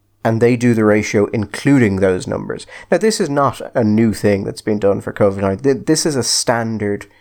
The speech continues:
piece of medical statistics. There are some issues with it, obviously, and the reason that people would tend to use the case fatality ratio is, well, there's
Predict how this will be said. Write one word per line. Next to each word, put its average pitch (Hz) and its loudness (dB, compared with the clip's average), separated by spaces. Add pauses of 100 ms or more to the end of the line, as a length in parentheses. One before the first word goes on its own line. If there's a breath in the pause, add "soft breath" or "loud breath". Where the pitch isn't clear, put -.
(500 soft breath)
piece 101 0
of 98 2
medical 104 -2
statistics. - -6 (580 loud breath)
There - 2
are 190 2
some 127 -2
issues 110 -2
with 110 0
it, 170 -2
obviously, 131 -4
and 120 -2
the 117 0
reason 139 -2 (140)
that 113 -2
people 117 0
would 110 0
tend 139 0
to 127 -4
use 98 0 (400 soft breath)
the 113 -2
case - 0
fatality 120 2
ratio 139 0 (340 soft breath)
is, 101 2
well, 98 0
there's 107 -12